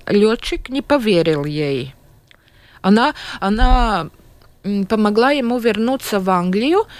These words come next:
но, а, он думал, как же эта женщина, она в концла-, концлагере сидела, она очень хорошо выглядит,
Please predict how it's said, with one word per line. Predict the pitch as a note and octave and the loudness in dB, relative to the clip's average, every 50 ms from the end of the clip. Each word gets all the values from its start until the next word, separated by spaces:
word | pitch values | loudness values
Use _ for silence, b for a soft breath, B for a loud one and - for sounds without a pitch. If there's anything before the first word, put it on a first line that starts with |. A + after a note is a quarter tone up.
| B B B B B | B B B B B
но, | G3+ A3 A3+ - - | 0 2 2 2 0
а, | G3+ A3 - - | -2 -2 -2 0
он | - A3 C#4 D#4+ E4 C4 | 0 0 2 0 0 0
думал, | C#4 D#4 D#4 D#4 C#4 B3 G#3+ G3+ - - - | 0 2 2 2 2 2 2 2 0 -2 -2
как | - C#4+ D4 A#3+ F#3 | 0 0 0 0 0
же | F#3 G3+ | 0 0
эта | G#3+ G#3+ - A3+ | -2 -2 -4 -4
женщина, | G#3 F#3+ B3 B3+ A#3+ A3+ - G#3 F#3+ F#3 F#3+ | 0 0 2 2 0 -2 -4 -2 -2 0 0
она | G3+ A3 B3 B3+ B3 | 0 0 0 -2 -2
в | G#3+ - | -2 -4
концла-, | - G#3 G3 G3 - - A#3+ A#3+ A#3+ - - - - - | -2 -2 -2 0 0 0 0 0 0 -2 -4 -10 -12 -6
концлагере | - G#3+ G3 - - A#3 A#3 A3 F3+ F3 E3 E3+ D#3+ D#3 | -4 -4 -2 0 0 0 0 0 -2 -2 -2 -2 -2 -4
сидела, | - - - F3 E3 E3 G#3 F#3+ F3 D#3+ - - - - _ - - - - | -4 -8 -10 -8 -4 0 0 2 2 0 0 -4 -6 -10 _ -20 -12 -6 -2
она | F3+ F#3+ G3+ B3 B3 | 0 2 2 2 2
очень | - - B3+ D4 - D4+ C4+ A3 | 0 0 -2 -2 -2 -4 -4 -4
хорошо | - A3+ G3+ G3 - - B3+ B3+ | -4 -4 -4 -4 -2 -2 -2 0
выглядит, | G#3+ C4 C#4+ A#3 G3+ F#3 D#3 C#3+ C#3+ C#3+ C3+ - | 0 0 0 0 0 0 -2 -2 -4 -6 -8 -10